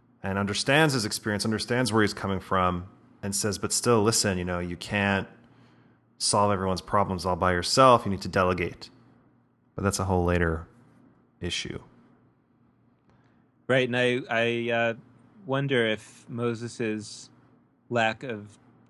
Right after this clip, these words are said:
Speaker 2: of delegation ability in some way stems from God's, uh, lack of delegation ability,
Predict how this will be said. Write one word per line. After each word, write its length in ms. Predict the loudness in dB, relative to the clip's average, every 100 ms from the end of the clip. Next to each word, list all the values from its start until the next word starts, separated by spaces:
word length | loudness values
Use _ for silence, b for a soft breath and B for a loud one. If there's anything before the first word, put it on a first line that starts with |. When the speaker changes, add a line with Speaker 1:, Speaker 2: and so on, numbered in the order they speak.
| -12
Speaker 2:
of 160 | -10 -2
delegation 800 | 0 0 0 -2 -2 -4 -6 -6
ability 800 | -6 -2 -2 0 0 -2 -4 -10 -20 -12
in 200 | -10 -10
some 300 | -4 -2 0
way 280 | 0 0 -2
stems 460 | -2 -2 -2 -6
from 400 | -8 -8 -6 -6 -2
God's, 560 | 0 0 -2 -14 -20 _ _ -20 -20 _ _ _ _ _ _ -10
uh, 180 | -6 -4
lack 300 | -2 -2 -4
of 200 | -10 -6
delegation 580 | -4 -4 -4 -6 -6 -8
ability, 580 | -6 -4 -6 -8 -12